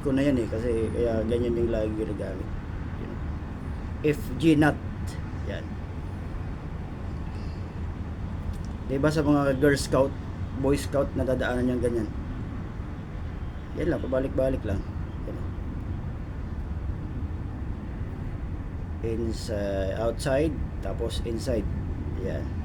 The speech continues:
Yan. Outside, inside. Tapos ito, wala. Outside,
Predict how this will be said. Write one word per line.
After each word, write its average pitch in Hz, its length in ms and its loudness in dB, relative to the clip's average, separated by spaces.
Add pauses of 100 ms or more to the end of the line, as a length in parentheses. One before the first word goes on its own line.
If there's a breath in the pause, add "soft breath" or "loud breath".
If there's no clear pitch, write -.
(2250)
Yan. 85 160 -2 (1700)
Outside, 123 520 0 (1000)
inside. 101 480 0 (640)
Tapos - 240 -2
ito, 117 140 -2 (100)
wala. 95 160 0 (480)
Outside, - 400 0